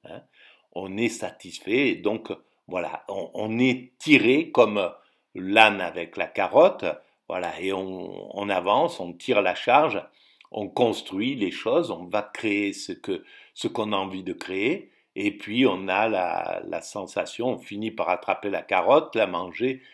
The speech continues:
et dire qu'est-ce que c'est bon. Mais c'est insatiable. On a fini la carotte et on a besoin d'autre chose. Donc dans ce monde comme ça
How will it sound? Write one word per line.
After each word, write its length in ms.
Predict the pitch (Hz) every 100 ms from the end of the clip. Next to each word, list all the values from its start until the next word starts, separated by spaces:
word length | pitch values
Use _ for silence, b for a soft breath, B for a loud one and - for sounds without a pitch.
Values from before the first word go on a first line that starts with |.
| B -
et 80 |
dire 260 | 87 90 -
qu'est-ce 200 | 101 -
que 80 | 104
c'est 200 | - 92
bon. 240 | 80 76 -
Mais 380 | 110 127 131 b b b b
c'est 380 | - 131 120 -
insatiable. 800 | 113 107 - 98 - 87 73 - _
On 160 | 71
a 80 | 76
fini 320 | - 85 98
la 140 | 104 95
carotte 500 | - 85 90 120 -
et 80 | 92
on 180 | 95 101
a 220 | 104 -
besoin 580 | 104 90 104 95 104 101
d'autre 380 | 98 87 - 85
chose. 260 | - 82 - B B B B
Donc 320 | 95 101 95 92
dans 280 | 87 104
ce 260 | 95 - -
monde 560 | 95 101 117 104 85 -
comme 200 | 90 87
ça 280 | - 92